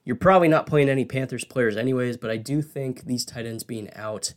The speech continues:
in a plus matchup where they're missing some of their key linebackers, uh,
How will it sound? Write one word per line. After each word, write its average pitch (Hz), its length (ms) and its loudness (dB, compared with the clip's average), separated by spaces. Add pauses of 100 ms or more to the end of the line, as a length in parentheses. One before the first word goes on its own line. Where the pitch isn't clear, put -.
(320)
in 123 160 -8
a 110 220 -4
plus 160 420 0
matchup 151 600 2
where 127 200 4
they're 113 100 0
missing 123 540 0 (300)
some 135 160 2
of 117 40 4
their 107 100 4
key 127 260 -2
linebackers, 120 1000 -4
uh, 104 280 -10